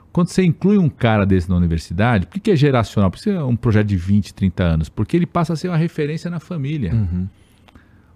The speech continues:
Speaker 1: O, o, o sobrinho dele começa a saber que existe um cara
Speaker 2: Isso não pode ser pontual.
Speaker 1: É isso,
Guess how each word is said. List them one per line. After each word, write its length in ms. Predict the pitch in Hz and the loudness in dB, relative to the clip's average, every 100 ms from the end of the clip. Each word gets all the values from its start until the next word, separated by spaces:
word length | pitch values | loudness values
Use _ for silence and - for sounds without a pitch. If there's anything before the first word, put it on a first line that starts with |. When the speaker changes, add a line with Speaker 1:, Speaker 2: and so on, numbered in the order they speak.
| - | -2
Speaker 1:
O, 80 | 127 | 0
o, 380 | 135 131 123 | 2 2 2
o 40 | 117 | 0
sobrinho 720 | - - 123 120 180 202 131 | 0 0 2 4 4 4 4
dele 280 | 120 170 143 | 2 2 0
começa 500 | - 139 139 165 165 | 0 0 0 0 -2
a 20 | |
saber 340 | - 135 151 | -2 -2 -2
que 100 | 156 | -2
existe 380 | 143 110 156 - | -2 -2 -4 -4
um 80 | 147 | -6
cara 480 | - 139 151 165 165 | -2 0 2 2 0
Speaker 2:
Isso 260 | 175 - | -2 -2
não 140 | 190 165 | -2 0
pode 300 | - 175 - | -2 -4 -4
ser 160 | 143 | -4
pontual. 600 | - 131 127 - 110 92 | -2 -2 -2 -2 -2 2
Speaker 1:
É 80 | 196 | 4
isso, 480 | 277 262 - - | 4 4 0 -6